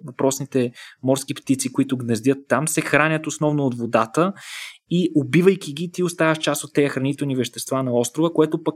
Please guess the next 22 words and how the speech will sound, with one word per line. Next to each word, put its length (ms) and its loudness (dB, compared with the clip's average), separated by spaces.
подпомага 580 -2
възстановяването 800 0
на 100 2
растителността 680 -4
на 160 -2
острова, 380 -4
която 800 4
е 160 6
била 380 2
тотално 540 2
унищожена 880 0
от 260 0
хората, 760 0
които 600 2
са 340 -2
пребивавали 600 2
на 100 -4
въпросният 640 -2
остров, 380 0
а, 260 2
известно 480 -2
време. 500 -2